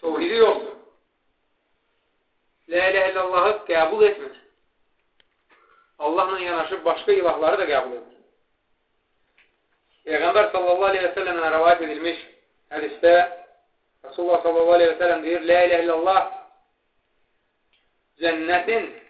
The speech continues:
açarıdır. Bu hədisin isnadında zəiflik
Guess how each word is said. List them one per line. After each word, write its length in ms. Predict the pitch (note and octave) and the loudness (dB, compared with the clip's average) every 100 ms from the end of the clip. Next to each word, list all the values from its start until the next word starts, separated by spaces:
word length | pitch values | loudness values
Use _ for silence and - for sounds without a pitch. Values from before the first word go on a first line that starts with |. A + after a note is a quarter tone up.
| - D#3+ | -8 -6
açarıdır. 540 | D#3 E3+ E3+ F#3 C3 - - _ _ _ _ _ _ _ _ _ _ _ _ _ _ _ _ _ _ - | 0 4 4 4 0 -10 -20 _ _ _ _ _ _ _ _ _ _ _ _ _ _ _ _ _ _ -4
Bu 100 | F#3 | 2
hədisin 400 | A3 A3 A#3+ A3+ | 2 2 -8 -10
isnadında 480 | G3+ G#3 G3+ G3+ G#3 G#3 | -2 0 0 0 0 0
zəiflik 400 | F#3+ F3+ - | 0 0 0